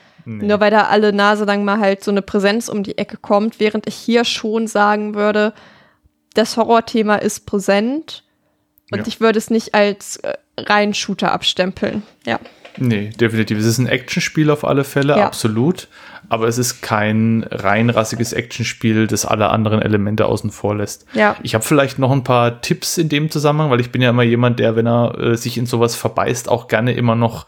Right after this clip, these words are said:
Speaker 1: andere Bereiche erkundet, in denen sowas mal eine Rolle spielt, dieses Thema, auch Filme wie zum, zum Beispiel.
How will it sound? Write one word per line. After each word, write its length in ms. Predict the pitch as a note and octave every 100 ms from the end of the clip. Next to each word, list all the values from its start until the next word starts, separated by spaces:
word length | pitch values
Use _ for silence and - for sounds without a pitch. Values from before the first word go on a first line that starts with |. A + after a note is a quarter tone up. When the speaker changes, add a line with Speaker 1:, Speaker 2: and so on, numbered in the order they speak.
| - - - -
Speaker 1:
andere 680 | A2 B2+ C#3+ C3+ C#3 C#3 C3+
Bereiche 800 | - - - C3+ - A#2 B2+ -
erkundet, 560 | - B2 - C3 C#3 C3
in 160 | B2+ A#2+
denen 280 | A#2 A#2+
sowas 520 | A#2+ A#2 A#2+ A#2+ - -
mal 220 | B2 A#2+
eine 100 | A#2+
Rolle 240 | A2+ A#2+ B2
spielt, 400 | - C3 B2+ B2+
dieses 260 | A#2+ A#2+
Thema, 300 | - A#2+ B2
auch 140 | - -
Filme 380 | - B2+ D3 C#3
wie 140 | C3+
zum, 280 | C#3 - B2
zum 140 | C3+
Beispiel. 440 | B2 B2 A#2+ C3